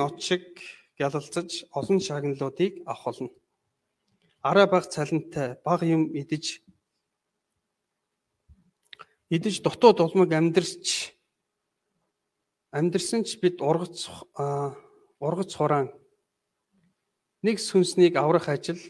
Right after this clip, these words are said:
амьдралаа зориулах хэрэгтэй юм а. Мэргэжлийн ажилд, а, итгэмжтэй хийх хэрэгтэй ч,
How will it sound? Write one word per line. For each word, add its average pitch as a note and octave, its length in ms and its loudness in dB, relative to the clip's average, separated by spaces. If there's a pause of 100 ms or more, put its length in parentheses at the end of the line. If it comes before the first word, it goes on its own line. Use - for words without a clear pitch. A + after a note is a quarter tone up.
амьдралаа C#3 520 -2
зориулах B2+ 360 -4
хэрэгтэй - 400 -12
юм A2+ 160 -8
а. - 80 -12 (960)
Мэргэжлийн F#3+ 560 6
ажилд, D#3 480 -4
а, C3+ 400 0
итгэмжтэй D#3+ 560 0
хийх D#3+ 320 -4
хэрэгтэй C#3+ 480 -4
ч, - 40 -10